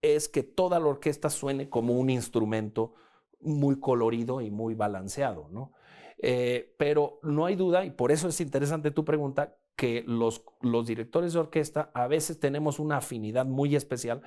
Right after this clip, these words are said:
por los instrumentos con los que crecimos. No es el caso de la voz.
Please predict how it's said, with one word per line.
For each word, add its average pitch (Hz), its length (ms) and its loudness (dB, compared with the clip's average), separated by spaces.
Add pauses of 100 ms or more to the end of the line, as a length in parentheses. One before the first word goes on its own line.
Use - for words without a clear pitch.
(280)
por 127 160 2
los 120 200 -2
instrumentos 120 540 -2
con 101 180 -2
los 92 120 0
que - 160 -6
crecimos. 90 800 -4
No 131 280 -2
es 135 120 -2
el 123 140 -6
caso 120 280 -2
de 107 100 -2
la 104 120 -4
voz. - 440 -2